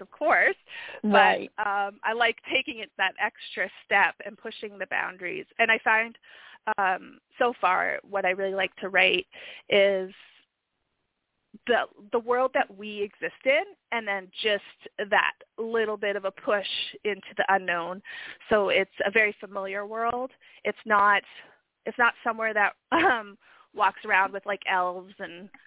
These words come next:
Speaker 1: fairies and
Speaker 2: Right.
Speaker 1: things, which are great 'cause I love reading those kinds of books. But for, for writing, um, I just like, I like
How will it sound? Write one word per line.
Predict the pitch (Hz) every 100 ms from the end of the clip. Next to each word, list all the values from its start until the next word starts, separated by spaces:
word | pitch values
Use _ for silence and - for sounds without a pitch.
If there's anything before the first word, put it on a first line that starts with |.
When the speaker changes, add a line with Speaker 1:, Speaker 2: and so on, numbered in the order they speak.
| -
Speaker 1:
fairies | 208 185 185 175 180 180 190
and | 175 202
Speaker 2:
Right. | 185 - - -
Speaker 1:
things, | 190 185
which | 202 -
are | 277
great | 233 240 240 180
'cause | -
I | 208
love | 214 208 190
reading | 196 226 226
those | 165 170
kinds | - 175
of | -
books. | 170 170 - _
But | - - -
for, | 202 180 175 170 -
for | - 190
writing, | 185 185 190 196 190 185 190 _
um, | 202 175 165 190 -
I | 214
just | 208 196
like, | 196 175 _ -
I | 202
like | 175 -